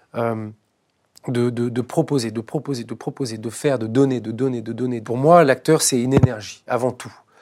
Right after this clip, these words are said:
Un artiste, d'ailleurs, c'est de l'énergie. Quand on rentre,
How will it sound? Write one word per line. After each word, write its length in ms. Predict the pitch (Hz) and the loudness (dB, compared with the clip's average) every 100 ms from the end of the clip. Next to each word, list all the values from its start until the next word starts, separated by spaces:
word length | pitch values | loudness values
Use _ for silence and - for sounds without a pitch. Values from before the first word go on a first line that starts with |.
| _ - _ - | _ -20 _ -4
Un 120 | 123 | 2
artiste, 580 | 127 - - 196 - - | 2 2 2 2 0 -8
d'ailleurs, 300 | 117 113 104 _ | -10 -10 -10 _
c'est 220 | - - 135 | -8 -2 0
de 60 | |
l'énergie. 460 | 127 117 107 98 - _ _ _ - | 0 0 -4 -8 -16 _ _ _ -6
Quand 220 | 123 123 | -4 -2
on 80 | 123 | 0
rentre, 440 | 123 165 165 - | 4 4 2 -10